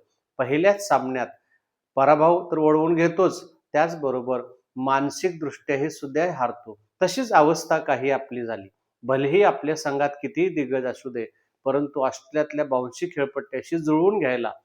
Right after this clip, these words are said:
वेळ जातोच. त्यातच भरीत भर म्हणून पाऊस आला, म्हणजेच मुळात अवघड गणिताचा पेपर पहिलाच आणि त्यातच सुपरवायझर कडक यावा,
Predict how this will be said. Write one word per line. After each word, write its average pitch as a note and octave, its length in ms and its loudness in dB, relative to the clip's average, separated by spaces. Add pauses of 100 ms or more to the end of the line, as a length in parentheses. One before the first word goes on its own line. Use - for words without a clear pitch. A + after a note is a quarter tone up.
(240)
वेळ C3+ 160 -2
जातोच. A#2+ 500 -10 (380)
त्यातच C#3+ 460 0 (260)
भरीत D#3 340 -2
भर C3+ 180 0
म्हणून C3 340 -4 (480)
पाऊस C3+ 300 0
आला, G#2+ 240 -4 (320)
म्हणजेच C3 500 -2 (260)
मुळात C#3+ 300 2
अवघड C#3+ 440 4
गणिताचा D3+ 460 0
पेपर D3 340 0 (120)
पहिलाच D3 500 2 (220)
आणि C3+ 240 -2
त्यातच D3 400 -2
सुपरवायझर D#3 500 2
कडक D#3 360 4
यावा, C3+ 260 6